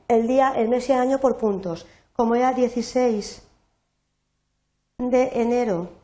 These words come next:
del año dos mil siete, lo marcamos así y le damos a el apartado de buscar.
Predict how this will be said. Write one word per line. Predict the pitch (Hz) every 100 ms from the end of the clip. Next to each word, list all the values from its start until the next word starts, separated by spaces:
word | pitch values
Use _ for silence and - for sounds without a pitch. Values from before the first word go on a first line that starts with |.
| -
del | 240 233
año | 240 247
dos | 220 214
mil | 233 240
siete, | - 269 269 277 294 - - _ _ _ _ _ _ _ _ _ _ _
lo | 247 240
marcamos | 233 233 233 240
así | 269 - 330 349
y | 277
le | 240
damos | 220 220 254 262
a | 262 285 - -
el | 226
apartado | 226 226 220 240
de | 262
buscar. | 254 247 - 180